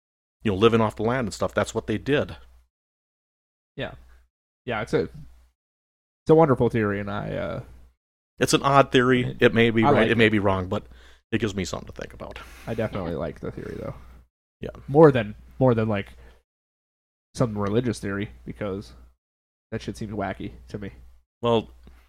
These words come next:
Speaker 1: to me, the only thing that makes sense for the, the only way that the Bible works is, uh, the alien theory. If you take the alien theory out,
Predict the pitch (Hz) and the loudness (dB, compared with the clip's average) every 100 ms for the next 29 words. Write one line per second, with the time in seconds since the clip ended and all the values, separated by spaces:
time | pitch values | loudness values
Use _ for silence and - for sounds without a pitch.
0 | _ _ - 131 151 143 117 123 123 101 | _ _ -4 0 2 4 4 2 0 0
1 | 104 104 - - 117 - - 98 - - | 0 -2 -4 -4 -4 -4 -4 -4 -4 -2
2 | 160 165 151 143 117 92 113 110 104 95 | 0 2 4 4 2 2 2 2 2 -2
3 | 98 90 - - - - _ _ _ - | -4 -4 -8 -10 -20 -20 _ _ _ -4
4 | 98 87 92 87 82 85 - _ - - | -4 -2 -2 -2 -4 -10 -16 _ -6 0
5 | 107 101 92 82 107 95 82 - - _ | 2 4 0 0 -2 -2 -6 -12 -20 _
6 | _ - - 113 156 156 - 123 147 123 | _ -8 -4 2 2 2 -2 -2 0 -2
7 | - 131 110 - 113 - | 0 0 0 0 0 -2